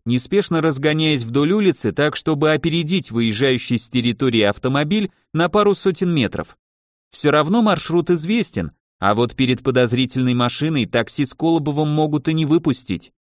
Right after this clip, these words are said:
Майбах вынырнул с территории, мягко качнувшись бронированной массой на амортизаторах, и направился вслед за мной. «Фиксирую оживление конкурентов». Я бросил взгляд в зеркало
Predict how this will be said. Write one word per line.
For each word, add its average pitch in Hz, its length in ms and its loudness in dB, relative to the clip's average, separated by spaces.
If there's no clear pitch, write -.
Майбах 190 520 0
вынырнул 160 500 2
с - 80 -6
территории, 156 680 0
мягко 160 460 -2
качнувшись 151 640 -2
бронированной 131 680 0
массой 127 460 -2
на 117 200 0
амортизаторах, 165 880 -2
и - 20 0
направился 175 640 0
вслед 139 300 0
за 147 160 0
мной. 87 340 -4
«Фиксирую 143 640 2
оживление 131 580 0
конкурентов». 120 800 -2
Я 107 180 2
бросил 139 400 0
взгляд 107 380 0
в 92 80 -8
зеркало 101 600 0